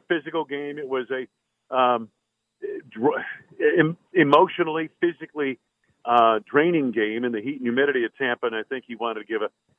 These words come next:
the guys a little more time to recover. Um, tomorrow's practice probably would tell you a little bit more about what, you know, the, the lineup will look like. But I anticipate Bakhtiari is going to play,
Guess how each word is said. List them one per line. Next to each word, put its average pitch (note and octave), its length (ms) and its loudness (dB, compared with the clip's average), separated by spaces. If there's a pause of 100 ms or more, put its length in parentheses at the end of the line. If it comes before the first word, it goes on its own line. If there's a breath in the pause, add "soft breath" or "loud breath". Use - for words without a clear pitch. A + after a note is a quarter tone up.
(100)
the A2 80 -8
guys A2+ 280 0
a A#2 40 -10
little A2+ 180 -6
more G#2 260 -4 (100)
time A2 280 -2
to G2+ 80 -6
recover. A2 580 2 (380)
Um, G2+ 320 2
tomorrow's C#3+ 440 6
practice C3 460 2
probably B2+ 440 2
would G#2 180 -6
tell A#2+ 160 2
you G#2 140 0
a G#2 60 -4
little A#2+ 160 -2
bit G#2+ 180 -6
more G2+ 380 4 (360)
about G#2 360 0
what, A2+ 180 4 (220)
you A#2 120 -6
know, F#2+ 160 0
the, F#2 200 -2 (100)
the A2 60 -2
lineup G#2 420 -2
will G2 140 -6
look A#2 200 2
like. F#2+ 300 0
But A2 140 -2
I C#3 260 -2
anticipate A2 720 -6 (400)
Bakhtiari B2 600 -2
is G2+ 120 -14
going G2+ 200 -8
to F2+ 40 -12
play, C#3+ 460 0